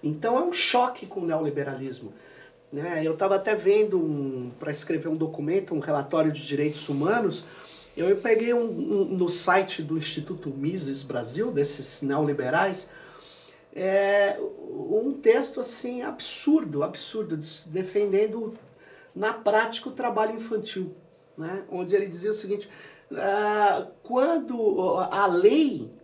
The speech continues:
ela prejudica, é, o capitalismo e prejudica as crianças. Uma lei que proíbe o trabalho infantil. Eu falei, "Nossa." O argumento é todo assim: foi o avanço dos salários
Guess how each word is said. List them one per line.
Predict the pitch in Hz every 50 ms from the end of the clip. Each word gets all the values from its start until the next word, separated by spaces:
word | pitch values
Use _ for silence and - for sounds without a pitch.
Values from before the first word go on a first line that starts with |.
| - -
ela | - - 185 196
prejudica, | 196 - 233 233 247 220 214 233 214 160 143 175 226 254 240 - - 143 123 117 - - - _ _ - - - _ _ -
é, | - 151 151 151 156 156 151 151 151 151 -
o | - 170 165 160 160 160 156 151 143 147
capitalismo | - 185 180 - - 170 165 160 175 214 240 233 262 -
e | - 226
prejudica | - 240 240 233 214 214 202 196 220 - 262
as | 247 -
crianças. | - - 269 226 190 190 190 185 - - 143 -
Uma | - - 175 175 175 170
lei | 165 170 180 180
que | - -
proíbe | 156 - 175 165 156 156 156 160
o | 151
trabalho | 156 160 156 151 151 151
infantil. | 151 151 - 160 147 - - - 151
Eu | 151
falei, | 151 - - - -
"Nossa." | 214 214 226 233 240 - - - - - - - - - - - - - -
O | - 214 226 277
argumento | 302 269 220 269 262 269 277 277 -
é | 285 269
todo | - 285 277 277
assim: | 285 277 - - 240 220
foi | 220 - - 247 240 247
o | 254 254 254
avanço | 247 233 202 156 147 156 170 214 254 320 370 392 381 - - - 254
dos | 208 196 208 202
salários | - - 185 165 151 151 147 147 156 170 190 247 254 - - -